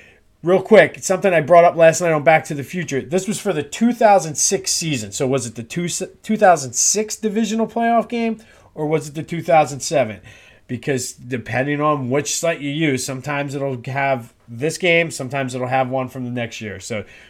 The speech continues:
just whatever. But this was for the two thousand six, uh, Eagles.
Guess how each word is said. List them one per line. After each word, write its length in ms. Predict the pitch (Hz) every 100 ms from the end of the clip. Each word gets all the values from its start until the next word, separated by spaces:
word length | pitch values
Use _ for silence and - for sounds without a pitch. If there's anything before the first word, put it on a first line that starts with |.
| _
just 240 | 180 156 160
whatever. 300 | 151 127 113
But 160 | 123
this 180 | 175 175
was 100 | 175
for 120 | 196
the 100 | 156
two 160 | - 196
thousand 380 | 196 175 147 139
six, 580 | - 165 - - - -
uh, 280 | 135 127 123
Eagles. 460 | 175 180 180 180 165